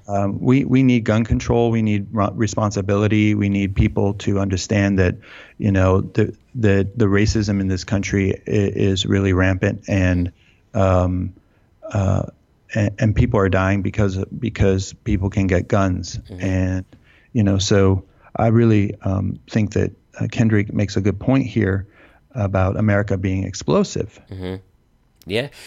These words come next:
Speaker 2: and it's funny, too. So if you, the, not funny, but when you look at the, like, the first verse, um, just for some analysis sake,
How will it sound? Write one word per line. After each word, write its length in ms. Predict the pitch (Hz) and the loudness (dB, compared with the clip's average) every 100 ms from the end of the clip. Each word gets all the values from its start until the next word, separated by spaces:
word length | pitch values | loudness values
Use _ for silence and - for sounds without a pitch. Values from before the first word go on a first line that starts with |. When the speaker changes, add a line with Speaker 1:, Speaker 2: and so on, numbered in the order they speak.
| - | -16
Speaker 2:
and 160 | - 104 | -6 -4
it's 140 | 110 | -4
funny, 340 | - 117 143 120 | -4 -2 0 -2
too. 380 | - 135 131 120 | -4 -2 -2 -2
So 200 | - 104 | -2 -2
if 120 | 123 | -2
you, 200 | 123 120 - - - - _ | -6 -8 -14 -20 -20 -20 _
the, 680 | 87 120 110 107 101 82 - _ _ _ - | -8 -6 -4 -6 -8 -10 -14 _ _ _ -8
not 160 | 110 | -8
funny, 380 | - - 117 98 | -8 -4 -4 -4
but 340 | 90 95 92 - | -4 -4 -4 -8
when 260 | 98 110 110 | -8 -6 -4
you 160 | 104 | -6
look 240 | 107 120 123 | -6 -4 -2
at 220 | 107 101 | -4 -4
the, 160 | 98 90 | -6 -4
like, 200 | 92 95 | -8 -8
the 60 | |
first 320 | - 101 98 | -8 -6 -6
verse, 440 | - 82 76 - - - | -8 -10 -10 -14 -16 -12
um, 420 | 85 85 82 82 - | -8 -8 -8 -12 -12
just 200 | 98 - | -12 -10
for 140 | 90 | -12
some 200 | - 82 | -10 -10
analysis 540 | 82 92 98 98 87 | -6 -4 -4 -6 -12
sake, 360 | - 87 82 - | -10 -8 -8 -12